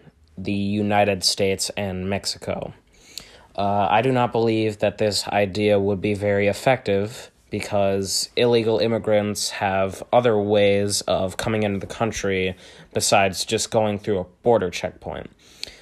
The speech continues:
For example, uh, many immigrants will come to America through, uh,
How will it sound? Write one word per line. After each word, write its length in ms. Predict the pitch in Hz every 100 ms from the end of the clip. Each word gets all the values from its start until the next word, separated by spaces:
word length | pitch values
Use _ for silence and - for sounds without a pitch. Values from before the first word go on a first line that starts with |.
| - _
For 240 | - 110
example, 960 | 98 - 123 120 - 110 107 113 117 -
uh, 640 | 101 98 98 98 95 95 95 _ _ _ _ _ _ _ -
many 340 | 110 113 113
immigrants 720 | 107 107 104 107 107 - -
will 260 | 104 104 92
come 280 | - 120 110
to 120 | 113
America 600 | 107 104 104 101 104 101
through, 800 | - - 107 101 98 98 98 95 - _ _ _ 98
uh, 640 | 98 92 90 92 87 90